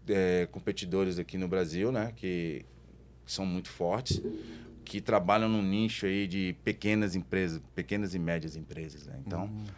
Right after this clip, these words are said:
Speaker 1: é, e a gente ficava sempre no de grandes empresas, né? Mas como é que vo-,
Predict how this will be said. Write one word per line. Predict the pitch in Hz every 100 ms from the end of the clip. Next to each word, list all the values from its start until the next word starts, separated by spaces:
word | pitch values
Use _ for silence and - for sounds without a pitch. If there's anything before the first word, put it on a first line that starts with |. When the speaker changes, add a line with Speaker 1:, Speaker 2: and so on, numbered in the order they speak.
| - - -
Speaker 1:
é, | 82 85 87 85 80 - - - - - -
e |
a | 95
gente | 87 104 110
ficava | 107 107 110 107
sempre | - 110 113 117
no | 117 120 123 - - - - - - - -
de | 90
grandes | 87 95 87
empresas, | 113 113 92 69 - - -
né? | 76 76 - - - -
Mas | 113
como | 131 135
é |
que | 135
vo-, | 127